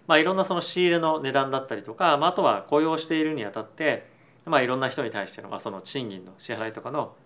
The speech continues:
値段がボーンと上がっていることもあって、まあ、非常にですね、今、えー、まあ、経営状態が厳しくなってきていると。で、それが本当に至るところの業界で起こっているので、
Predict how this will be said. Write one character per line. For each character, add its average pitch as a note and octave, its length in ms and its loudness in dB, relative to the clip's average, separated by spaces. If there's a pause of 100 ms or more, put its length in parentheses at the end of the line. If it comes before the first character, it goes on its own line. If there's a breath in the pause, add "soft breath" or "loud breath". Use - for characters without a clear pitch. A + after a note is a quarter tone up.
(120)
値 A2+ 100 -8
段 G#2+ 140 -4
が G2+ 60 -10
ボ A#2 120 -2
ー A#2 80 -2
ン A2+ 60 -8
と - 60 -20 (100)
上 B2 80 -8
が A#2 60 -2
っ A#2 60 -4
て - 60 -4
い A2+ 40 -4
る A2 40 -6
こ A2+ 80 -10
と - 80 -12
も G2+ 100 -8
あ - 20 -8
っ - 40 -20
て、 C3 320 -2 (360 loud breath)
ま - 60 -2
あ、 - 40 -4
非 C#3+ 100 -10
常 A3+ 180 -2
に C#4+ 60 -2
で C3 120 0
す - 120 -14
ね、 G#2 120 -8
今、 A#2 400 0 (380 soft breath)
え A2 240 -2
ー、 - 20 -8
ま C#3 100 6
あ、 G#2 240 -2
経 C#3 220 4
営 C#3+ 40 4
状 D#3 120 0
態 A#2+ 140 0
が F2 80 -10
厳 B2+ 220 -8
し - 80 -6
く G#2+ 100 -14
な G2+ 80 -8
っ G2 60 -12
て G#2+ 120 -20
き - 60 -20
て - 80 -16
い - 20 -16
る - 60 -20
と。 - 100 -20 (460 loud breath)
で、 D#3+ 80 -4
そ F#3 140 2
れ G#3 100 4
が G#3 340 0 (200)
本 F#3+ 180 -4
当 G#3 80 0
に F3+ 160 -2
至 C#4 180 -4
る B2 240 -2 (320)
と A#2+ 100 -6
こ A#2+ 80 -2
ろ A#2+ 60 0
の A#2 120 -2
業 A2+ 180 0
界 A2+ 200 0
で A#2+ 180 0
起 - 60 -8
こ B2+ 100 -4
っ B2 80 -10
て A#2 100 -8
い A2+ 40 -6
る G#2+ 60 -10
の A#2 100 -10
で、 D#3+ 300 0